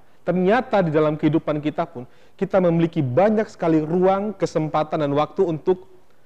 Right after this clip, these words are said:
merasakan deritanya Yesus. Ya, karena semua pasti senang mengikuti Yesus membuat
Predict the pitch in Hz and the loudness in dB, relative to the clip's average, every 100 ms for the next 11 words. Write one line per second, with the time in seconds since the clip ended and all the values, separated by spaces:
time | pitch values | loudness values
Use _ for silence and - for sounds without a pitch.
0 | - - - 135 147 139 - 151 - 135 | -20 -20 -10 -4 -2 -4 -6 -10 -8 -10
1 | 120 117 113 - - - - - - - | -10 -12 -16 -20 -20 -20 -20 -20 -18 -10
2 | 135 131 - 123 113 107 98 - - - | -4 -4 -4 -4 -4 -6 -10 -16 -18 -20
3 | - - - - - 101 - 127 135 156 | -20 -20 -20 -20 -20 -16 -10 -6 -4 0
4 | 196 190 175 180 156 165 190 147 147 151 | 0 0 -2 -4 -4 -2 -2 -2 -2 -2
5 | 151 185 220 220 - - - - 156 160 | 0 0 0 -4 -16 -20 -20 -4 0 0
6 | 165 156 139 139 139 139 139 - | 0 0 0 0 2 2 0 -8